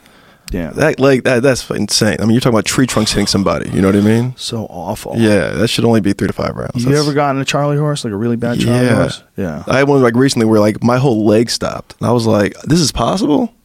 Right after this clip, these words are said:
Speaker 2: Like, I didn't know it was possible. Your whole leg stopped just from a Charlie horse.
Speaker 1: There's, there's levels to it, but the, the worst I ever saw was, uh,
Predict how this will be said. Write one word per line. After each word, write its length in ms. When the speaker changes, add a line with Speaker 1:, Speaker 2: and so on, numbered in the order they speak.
Speaker 2:
Like, 100
I 40
didn't 160
know 60
it 20
was 100
possible. 560
Your 140
whole 100
leg 180
stopped 200
just 80
from 100
a 20
Charlie 300
horse. 320
Speaker 1:
There's, 280
there's 440
levels 540
to 260
it, 160
but 220
the, 160
the 100
worst 340
I 80
ever 140
saw 340
was, 300
uh, 200